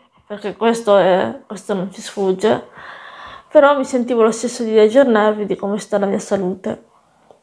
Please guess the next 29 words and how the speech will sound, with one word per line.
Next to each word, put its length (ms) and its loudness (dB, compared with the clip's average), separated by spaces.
cioè 220 4
non 300 2
della 180 2
mia, 180 -8
solo 240 -10
della 200 -6
mia 100 -6
salute, 500 -12
di 120 2
dove 200 4
sono 220 -4
andata, 500 2
di 160 -6
cosa 220 -6
ho 40 -4
fatto, 460 -4
cosa 240 -6
non 140 -4
ho 80 -2
fatto. 580 -4
È 80 -6
vero 220 4
che 80 4
non 180 -2
può 140 -6
interessare 640 -6
a 20 -6
nessuno, 460 -8
però 360 2